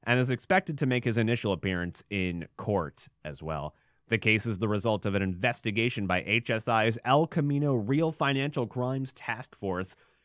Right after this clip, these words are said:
So at, at least one of the, the few things that'll give me a little bit of faith in the system is that at least they have people that are going out there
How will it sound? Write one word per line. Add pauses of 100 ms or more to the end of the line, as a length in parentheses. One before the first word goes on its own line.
(200)
So
at, (100)
at
least (400)
one
of
the,
the
few
things
that'll
give
me
a
little
bit
of
faith
in
the
system
is
that
at
least
they
have
people
that
are
going
out
there